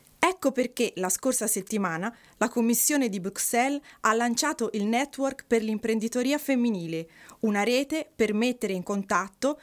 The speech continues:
le esperienze, le strategie e i modelli che le donne stanno realizzando nei consigli di amministrazione e nelle società dei ventisette paesi dell'Unione. Ne parliamo oggi con Anna Danti, della Direzione Generale Impresa e Industria alla Commissione.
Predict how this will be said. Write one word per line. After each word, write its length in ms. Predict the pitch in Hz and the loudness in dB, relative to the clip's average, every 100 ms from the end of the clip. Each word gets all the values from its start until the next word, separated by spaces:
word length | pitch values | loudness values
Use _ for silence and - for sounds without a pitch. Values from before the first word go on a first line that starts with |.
| - | -16
le 140 | - 208 | -2 0
esperienze, 840 | 196 - 208 185 180 180 - 262 - | 0 0 0 0 0 -2 -2 -2 -2
le 120 | 202 | -4
strategie 840 | 190 - 233 226 196 180 180 226 277 - - | -2 0 -2 -2 -2 -2 0 -2 -2 -10 -2
e 120 | - | 2
i 60 | 226 | 2
modelli 640 | 226 208 190 196 226 262 | 2 2 2 0 -2 -4
che 100 | - | 0
le 140 | 262 294 | 2 2
donne 440 | 202 190 208 233 | 0 0 -2 -2
stanno 340 | - - 254 202 | -2 0 0 0
realizzando 800 | 208 240 214 196 175 180 180 | -2 -2 0 0 0 -2 -4
nei 160 | 226 226 | 0 0
consigli 480 | 254 240 - 240 196 | 2 0 0 -2 -2
di 100 | 190 | -2
amministrazione 1000 | 202 208 214 - 294 - 202 175 185 208 | -2 -2 -2 -2 -2 0 -2 -2 -4 -2
e 120 | 254 | 0
nelle 260 | 262 262 185 | 2 2 0
società 520 | - 220 269 214 175 | 0 0 -2 0 -2
dei 180 | 208 220 | -2 0
ventisette 640 | 226 247 294 214 175 - 220 | 0 0 0 0 -2 -2 -2
paesi 420 | 254 185 185 190 | 0 0 -2 -2
dell'Unione. 640 | 185 185 175 156 156 151 - _ - - - - - | -2 -2 -4 -6 -6 -8 -10 _ -20 -20 -20 -20 -8
Ne 160 | - 285 | 2 4
parliamo 540 | 381 330 247 302 320 | 4 4 4 6 4
oggi 400 | 247 214 269 277 | 4 2 0 -2
con 180 | - 311 | 0 2
Anna 260 | 254 233 226 | 4 2 2
Danti, 540 | 190 156 175 - 180 - - - | 2 2 -2 -8 -8 -10 -20 2
della 240 | 214 220 | 4 4
Direzione 580 | 208 226 233 - 302 240 | 2 0 2 2 2 0
Generale 480 | 190 202 214 233 196 | -2 0 2 2 2
Impresa 540 | 185 - 262 285 285 | -4 0 2 2 2
e 60 | 262 | 0
Industria 600 | 226 190 180 - 220 208 | 0 -2 -4 -2 -2 0
alla 220 | 226 214 | 0 0
Commissione. 840 | 208 214 190 180 - 180 165 170 | -2 -2 0 0 -2 -2 -6 -8